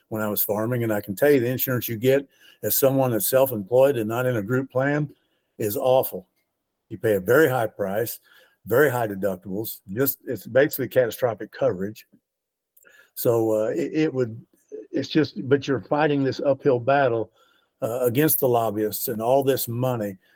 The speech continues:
to try to, 'cause the propaganda is very successful, uh,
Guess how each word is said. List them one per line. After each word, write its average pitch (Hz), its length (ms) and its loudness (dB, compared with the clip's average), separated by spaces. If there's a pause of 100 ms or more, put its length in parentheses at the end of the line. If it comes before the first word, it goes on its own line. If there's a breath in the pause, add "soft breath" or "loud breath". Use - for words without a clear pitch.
(180)
to 123 100 -6
try 131 260 4
to, 123 240 -4
'cause 131 200 -2 (580)
the 127 200 -4
propaganda 196 600 4
is 117 80 0
very 131 240 4
successful, - 680 -4 (640)
uh, 117 200 -18